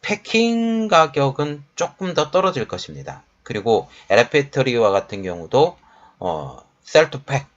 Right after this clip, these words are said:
이렇게 나오면서 패키지-, 패킹에 대한 가격이 계속 떨어지고 있고, 어, 지금 현대차와 같은 경우도,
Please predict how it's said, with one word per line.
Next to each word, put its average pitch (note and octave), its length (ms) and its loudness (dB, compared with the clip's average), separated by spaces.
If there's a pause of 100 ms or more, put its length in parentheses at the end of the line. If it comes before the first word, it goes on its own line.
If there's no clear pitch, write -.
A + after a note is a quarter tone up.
(280)
이렇게 C3+ 300 0
나오면서 F#2 680 0 (220)
패키지-, F3+ 680 -6
패킹에 E3 580 -2
대한 A2 360 2 (280)
가격이 G#2 420 -2
계속 - 300 -10
떨어지고 C#3+ 400 -4
있고, C#3+ 400 -2 (680)
어, G2 240 -2
지금 A2 240 -6
현대차와 E3+ 680 2
같은 B2 540 -4
경우도, G#2+ 680 -2